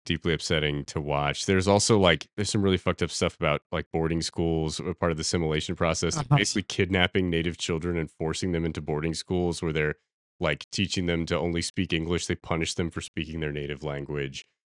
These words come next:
Speaker 1: and, like, really trying to indoctrinate them into the Western way. And it's, it's just
Speaker 2: That just, uh, <sighs> that reminds me of, like, when, uh, segregation was ended. Um,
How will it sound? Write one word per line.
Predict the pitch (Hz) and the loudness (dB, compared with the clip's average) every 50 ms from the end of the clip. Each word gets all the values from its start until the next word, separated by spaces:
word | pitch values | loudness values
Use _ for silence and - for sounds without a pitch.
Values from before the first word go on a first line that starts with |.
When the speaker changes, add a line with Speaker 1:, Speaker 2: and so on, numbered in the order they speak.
| _ _ - | _ _ -4
Speaker 1:
and, | - 80 73 76 73 | -4 -2 -2 -2 -4
like, | 80 76 - - | -4 -6 -4 -4
really | 92 92 85 82 80 | -2 -2 0 -2 0
trying | - - 90 82 80 | 0 0 0 0 0
to | - 92 82 | -2 -2 -4
indoctrinate | 76 71 73 73 73 73 - - 87 78 73 71 - | -2 0 0 0 0 0 -2 -4 -4 -4 -4 -4 -4
them | - 80 73 71 71 73 - | -2 -2 -2 -2 -2 -4 -4
into | - 82 73 71 - - 98 85 76 73 73 73 71 - _ _ - | -6 -6 -6 -6 -6 -4 -4 -2 -2 -2 -4 -4 -6 -8 _ _ -10
the | - 78 | -8 -4
Western | 71 76 71 67 - - 82 73 71 | -2 -2 -2 -2 -2 -2 -4 -4 -2
way. | 71 71 69 69 69 69 71 71 69 69 | -2 -2 0 0 0 0 0 -2 -2 -4
And | - - 76 67 69 | -4 -6 -8 -8 -8
it's, | 73 - - - - - | -8 -10 -10 -12 -10 -8
it's | 202 - - - | -8 -8 -8 -8
just | - - 147 - - - - - _ _ | -6 -6 -6 -6 -8 -10 -12 -14 _ _
Speaker 2:
That | - 139 123 | 0 2 2
just, | 143 147 - - - | 2 2 0 0 0
uh, | 147 135 127 120 117 113 110 117 - - | 0 0 0 0 0 -2 -2 -4 -6 -6
<sighs> | 151 123 - - - - - - _ _ _ _ - | -8 -8 -8 -8 -10 -14 -18 -20 _ _ _ _ 2
that | 139 | 4
reminds | 147 165 175 170 165 175 170 160 | 6 8 8 8 8 8 8 8
me | 180 180 | 8 6
of, | 147 143 | 6 6
like, | 147 131 127 120 - _ _ _ _ _ _ _ _ _ _ | 4 4 4 2 0 _ _ _ _ _ _ _ _ _ _
when, | - 147 143 139 135 | 6 6 8 8 8
uh, | 135 131 123 117 | 8 6 6 4
segregation | - - 147 - 131 127 113 127 127 127 - - 135 123 | 4 4 2 4 4 4 4 6 6 6 6 6 6 6
was | 113 107 - - | 4 2 -2 -2
ended. | - 135 123 127 117 120 113 110 110 110 107 - - _ _ - | 0 4 6 6 6 6 4 2 2 0 -2 -4 -8 _ _ 0
Um, | 135 123 123 120 113 113 110 107 104 | 2 4 4 4 4 2 2 2 0